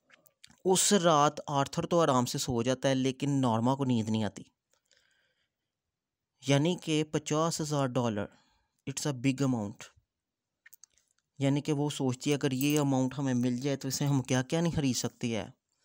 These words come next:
घर अपना, गाड़ी अपनी, अयाश वाली ज़िंदगी, काम करने की भी ज़रूरत नहीं पड़ेगी, जो डेली जॉब पर जाते हैं, आते हैं।" खैर, अगले दिन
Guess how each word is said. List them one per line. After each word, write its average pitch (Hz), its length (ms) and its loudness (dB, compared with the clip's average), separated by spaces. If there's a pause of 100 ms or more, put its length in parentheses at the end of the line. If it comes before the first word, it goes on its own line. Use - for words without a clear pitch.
(680)
घर 127 360 0
अपना, 123 460 -2
गाड़ी 131 440 0
अपनी, 127 380 0
अयाश 127 460 0
वाली 131 220 -2
ज़िंदगी, 120 600 -4 (160)
काम 131 240 2
करने 135 260 0
की 135 120 -4
भी 135 120 -2
ज़रूरत 131 340 -2
नहीं 131 100 0
पड़ेगी, 123 380 -2
जो 127 140 -2
डेली 123 300 -2
जॉब 123 300 -6
पर 123 80 -6
जाते 123 340 -6
हैं, 117 220 -4
आते 120 300 -2
हैं।" 123 220 -4 (2000)
खैर, 170 300 6 (1080)
अगले 151 260 0
दिन 175 240 0